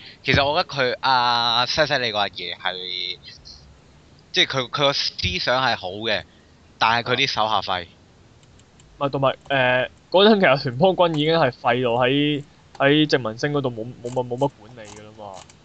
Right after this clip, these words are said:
Speaker 1: 係啊。
Speaker 2: 所以死亡，誒，但係相反佢哋嗰個貴族咧，即係頭先七爺所講嘅貴族主義
Speaker 1: 誒，
Speaker 2: 興起。
Speaker 1: 十字，十字先鋒軍。
Speaker 2: 死亡先鋒。佢哋嗰隊私人軍隊叫死亡先鋒，咁就話諗住去搞返好啲秩序咁樣，所以先至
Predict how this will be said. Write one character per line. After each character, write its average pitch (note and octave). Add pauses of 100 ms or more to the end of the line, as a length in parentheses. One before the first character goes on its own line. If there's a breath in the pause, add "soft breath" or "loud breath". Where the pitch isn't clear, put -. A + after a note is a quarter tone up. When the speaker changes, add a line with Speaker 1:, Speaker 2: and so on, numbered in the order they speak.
(200)
Speaker 1:
係 G2+
啊。 F#2+ (140)
Speaker 2:
所 F3
以 D3+
死 -
亡， D#3+
誒， -
但 B2+
係 C#3+
相 F#3
反 D#3
佢 D#3
哋 C3
嗰 C3+
個 C#3+
貴 A2+
族 A2+ (120)
咧， B2
即 D3+
係 C#3+
頭 A#2
先 C3
七 C3+
爺 A#2+
所 A2+
講 - (180)
嘅 G#2+
貴 G#2
族 A2+
主 A2+
義 A#2
Speaker 1:
誒， A#2
Speaker 2:
興 -
起。 A2
Speaker 1:
十 B2
字， -
十 A#2
字 A#2
先 C3+
鋒 C#3
軍。 B2
Speaker 2:
死 - (100)
亡 A#2+
先 B2+
鋒。 B2 (760)
佢 -
哋 C3+
嗰 D#3
隊 C3+
私 D3+
人 C#3+
軍 C3
隊 B2+
叫 B2
死 G#2+
亡 G#2+
先 A#2
鋒， A#2
咁 A2+
就 G#2
話 G2+
諗 A2+
住 C#3 (180)
去 A#2
搞 A2
返 B2+
好 A#2
啲 A2+ (120)
秩 - (160)
序 G2+
咁 F#2+
樣， A2
所 A2+
以 -
先 A#2
至 G#2